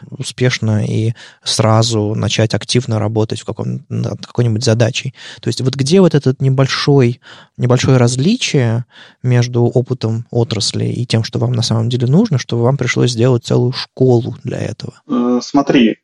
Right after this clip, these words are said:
Speaker 2: у нас, э, я вот щас открыл нашу учебную программу и с-, смотрю, э, как бы ш-, какие темы тут есть. Есть, э, на самом деле часть лекций, которая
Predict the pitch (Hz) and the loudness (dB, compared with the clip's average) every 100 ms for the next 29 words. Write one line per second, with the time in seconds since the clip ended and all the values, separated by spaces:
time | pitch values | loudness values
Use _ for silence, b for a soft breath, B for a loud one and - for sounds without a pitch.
0 | _ - 117 127 147 - - 131 123 120 | _ -10 -2 0 0 -4 -4 2 4 4
1 | 117 - _ _ 131 131 135 - 139 - | 0 -6 _ _ 2 2 2 0 -2 0
2 | 135 131 127 123 127 117 139 123 123 - | -2 0 -2 -4 -6 -4 -2 0 0 0
3 | 131 - 190 190 131 117 _ 117 120 123 | -2 0 0 2 0 0 _ 0 2 4
4 | 120 110 - _ - 226 220 - 262 269 | 2 0 -10 _ -2 0 2 2 4 2
5 | b _ - 113 - - 214 - - - | b _ 0 2 2 0 0 -2 -2 -2
6 | 117 123 113 127 120 113 117 123 110 107 | 2 2 2 2 2 0 -2 2 2 2
7 | - - 80 113 143 165 - - 127 123 | -6 -16 -8 -2 0 0 -2 2 4 4
8 | 120 127 - 131 123 127 123 - 131 - | 2 0 0 0 2 2 0 2 0 0
9 | 139 - - 139 - 104 123 135 131 123 | -4 -4 -2 -2 0 0 2 4 4 4
10 | 120 117 113 110 | 2 2 -2 -6